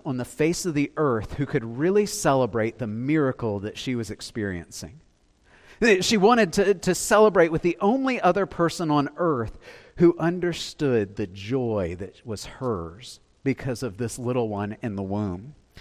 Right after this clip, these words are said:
And, and so Mary and Elizabeth, we see them celebrating together, and the joy is contagious here. Look at verse forty-one.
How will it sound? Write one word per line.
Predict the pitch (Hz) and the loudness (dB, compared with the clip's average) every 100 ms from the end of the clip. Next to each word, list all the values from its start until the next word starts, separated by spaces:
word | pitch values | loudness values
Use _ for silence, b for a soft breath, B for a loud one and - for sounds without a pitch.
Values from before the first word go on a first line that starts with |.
| B B B B | B B B B
And, | 180 | 4
and | 165 160 _ | 6 2 _
so | 156 156 - | 2 2 2
Mary | 139 151 180 190 | 2 8 8 8
and | |
Elizabeth, | 185 196 202 156 120 | 6 2 4 2 2
we | 131 147 | 0 -2
see | - 185 180 | 0 2 4
them | 165 135 | 4 2
celebrating | - - 156 180 147 165 175 185 | -4 2 6 6 6 4 4 2
together, | 175 156 175 190 151 | -2 0 0 4 4
and | 175 170 | 4 4
the | 175 | 4
joy | 139 196 240 208 | 4 6 8 8
is | 180 - | 8 4
contagious | 180 165 160 214 160 160 - | 0 0 6 6 6 0 0
here. | 151 120 | 2 6
Look | 131 175 | 6 6
at | 170 | 4
verse | 165 147 | 0 -2
forty-one. | - 165 143 123 113 87 98 - | 0 2 2 2 0 -2 -4 -16